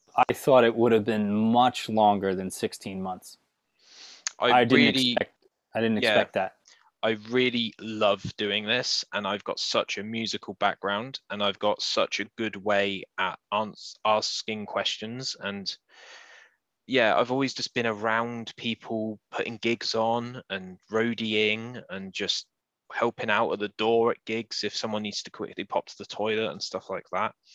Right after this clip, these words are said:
Speaker 2: And, um, I'm quite a confident, like I said earlier, and confident individual, and I was pretty much shitting myself before <laughs> this, to be completely honest with you,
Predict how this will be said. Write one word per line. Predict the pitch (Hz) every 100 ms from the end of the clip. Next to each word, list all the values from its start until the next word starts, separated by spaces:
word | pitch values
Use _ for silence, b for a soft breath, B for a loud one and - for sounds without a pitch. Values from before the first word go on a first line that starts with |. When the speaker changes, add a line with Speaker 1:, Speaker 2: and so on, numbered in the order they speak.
| B B B B B B _ _
Speaker 2:
And, | - 101
um, | 104 101 101 -
I'm | 107
quite | 110 123 110
a | -
confident, | - 117 - - 110 - _ -
like | 104
I | 104
said | 107 104
earlier, | 104 107 113 113
and | 110 104 -
confident | - 104 - 110
individual, | 98 107 101 107 113 117 127
and | - 104 98 - _ 98
I | 104
was | 107 - _ _ _ _ -
pretty | - 139 - 120
much | - - - - _ -
shitting | - 156 - 92
myself | 87 - 82 98 -
before | 104 113 107
<laughs> |
this, | 135 -
to | -
be | 117
completely | - 107 104 -
honest | 117 113 -
with | 110
you, | 143